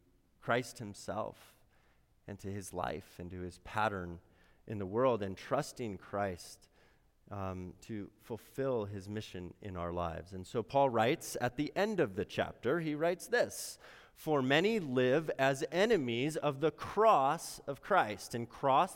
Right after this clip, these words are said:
think sacrifice, think suffering. Uh, "Many live as the enemies of the suffering of the cross of Christ. I've often told you of them, and now I tell you even with tears.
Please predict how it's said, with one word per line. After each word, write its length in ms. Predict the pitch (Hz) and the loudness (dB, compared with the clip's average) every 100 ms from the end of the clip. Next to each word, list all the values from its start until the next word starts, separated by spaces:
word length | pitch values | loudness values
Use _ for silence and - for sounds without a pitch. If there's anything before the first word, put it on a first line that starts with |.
| - | -4
think 200 | 156 139 | -4 -4
sacrifice, 1000 | - - 127 131 143 135 156 170 220 - - - - | -6 2 2 2 0 2 4 4 2 -8 -16 -20 -20
think 340 | - 139 123 - | -4 -4 -4 -10
suffering. 840 | - - 175 151 - 127 156 208 226 - - - - | -14 0 2 2 0 -2 0 -2 -6 -14 -20 -20 -2
Uh, 320 | 123 120 117 - 76 78 65 64 | 2 4 2 -2 -10 -10 -12 -10
"Many 300 | 143 160 196 | -2 2 4
live 180 | 180 180 | 4 2
as 160 | 160 | 2
the 260 | - 143 143 165 | 0 -6 -4 2
enemies 760 | 214 247 196 139 104 92 98 | 2 4 2 2 0 -2 -8
of 340 | - 123 120 123 | -2 0 0 -2
the 100 | 123 | -4
suffering 540 | - 170 165 156 123 | 0 0 0 -2 -2
of 100 | 107 | 0
the 100 | 110 | -2
cross 480 | - - 160 151 - | -2 4 4 4 0
of 120 | 123 | -8
Christ. 600 | - 139 135 101 - - - - | 2 4 4 2 -6 -12 -18 2
I've 180 | 160 165 | 4 6
often 300 | 214 226 202 | 6 4 -2
told 360 | - 214 247 | 0 0 0
you 160 | 175 113 | 0 0
of 160 | 95 98 | 0 0
them, 280 | 104 101 | 0 2
and 120 | 147 180 | 2 4
now 200 | 190 233 | 4 4
I 100 | 214 | 2
tell 240 | 220 196 | 2 2
you 140 | 190 | 0
even 380 | 180 208 233 233 | -2 -2 -2 0
with 160 | 180 - | 0 -2
tears. 800 | - 185 156 101 85 - - | -4 2 2 2 -4 -12 -20